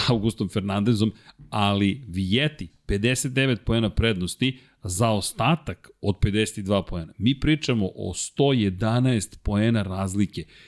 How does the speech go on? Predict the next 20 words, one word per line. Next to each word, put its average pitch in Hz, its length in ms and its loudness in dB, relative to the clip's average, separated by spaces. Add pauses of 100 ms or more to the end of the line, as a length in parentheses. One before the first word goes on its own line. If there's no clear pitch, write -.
(260)
a 95 260 -2
između 131 420 4
se 95 180 -4
desilo 113 420 -2
koliko? 104 460 2
Deset 113 440 -4
trka. - 320 -6 (520)
Deset 131 480 -2
trka, 135 320 -2
dakle 92 280 -4
Španija, 120 460 0
Francuska, 104 520 -4
Italija, 95 380 0
Katalonija, 90 600 -4
Nemačka, 95 440 -2
Holandija, 95 520 0
Velika 104 380 -2
Britanija, 110 440 -2
Austrija, 110 460 -2
Mizano 101 680 0